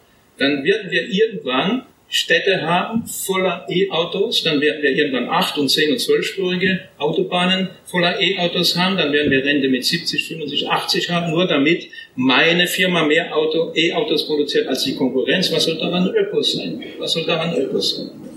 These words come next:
Die Alternative kennt im Grunde jedes zwölfjährige Kind. Sie ist nicht schwer zu verstehen. Wir müssen viel, viel weniger Autos bauen und viel, viel langlebigere Autos bauen. Das weiß jeder, nur keiner will es hören. Und warum will es niemand hören?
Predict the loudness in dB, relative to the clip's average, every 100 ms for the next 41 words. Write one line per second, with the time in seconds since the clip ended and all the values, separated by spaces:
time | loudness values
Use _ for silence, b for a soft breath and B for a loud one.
0 | -6 -2 2 4 4 2 0 0 0 2
1 | 0 2 2 2 2 -2 0 2 2 2
2 | 2 2 2 4 2 2 2 2 0 0
3 | 0 0 0 2 0 2 2 2 0 0
4 | 0 2 0 0 -2 -4 -4 -2 2 2
5 | 0 0 0 2 2 0 2 2 2 0
6 | 2 2 2 2 0 0 0 0 -2 0
7 | 0 0 0 0 0 2 2 2 0 0
8 | -2 -4 -4 -4 -4 -6 -8 -10 -10 -16
9 | -20 -20 -20 -4 -2 2 2 2 2 0
10 | 2 0 -2 -12 -10 -8 -2 0 2 2
11 | 2 2 2 0 0 -2 -4 -12 -16 -20
12 | -16 -4 0 2 2 4 2 2 0 0
13 | 2 2 2 0 2 0 0 0 2 0
14 | -2 -6